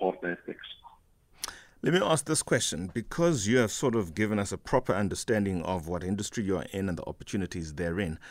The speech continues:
Speaker 2: I'm sitting at home with this qualification or something that might resemble this qualification. Could you speak specifically, please, to what Autotronics is?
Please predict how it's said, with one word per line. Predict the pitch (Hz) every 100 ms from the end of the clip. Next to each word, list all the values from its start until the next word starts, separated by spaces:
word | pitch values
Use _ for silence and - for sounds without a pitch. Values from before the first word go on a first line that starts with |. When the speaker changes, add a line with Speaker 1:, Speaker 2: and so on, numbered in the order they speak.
| - - - -
Speaker 2:
I'm | 139 156
sitting | - 143 117
at | 90
home | 101 101 101 90
with | 95 123 -
this | 120
qualification | - 113 92 90 87 101 - 104
or | 101
something | 127 120 98
that | 101
might | 104 95
resemble | 95 82 85 107 123 87 80
this | 87 -
qualification. | - 90 87 85 95 82 73 - - -
Could | - 120
you | 120
speak | - - 156
specifically, | - - 117 - - - 123
please, | - 151 135 110
to | - 101
what | 104 - -
Autotronics | 110 107 101 - 107 85 78 - - -
is? | 117 143 147